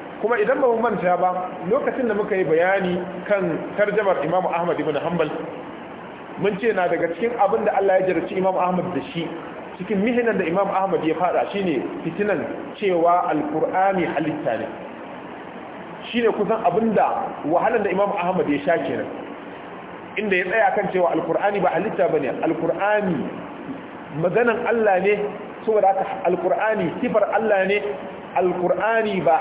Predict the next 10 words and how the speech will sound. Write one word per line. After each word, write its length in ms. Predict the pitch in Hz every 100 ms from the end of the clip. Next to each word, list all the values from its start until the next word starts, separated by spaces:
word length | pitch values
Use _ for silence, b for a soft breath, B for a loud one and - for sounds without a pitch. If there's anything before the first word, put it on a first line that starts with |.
| 151
halitta 500 | 156 180 170 165 135
bane. 240 | 143 135 - - - - - - - - - - - - - - - -
Su 120 | 226 220
kuma 480 | 233 233 226 190 160
daula 380 | 196 233 233 202
a 40 | -
lokacin 400 | 208 208 190 220 175 - - - -
suna 200 | 220 208
son 140 | 196
su 80 | 185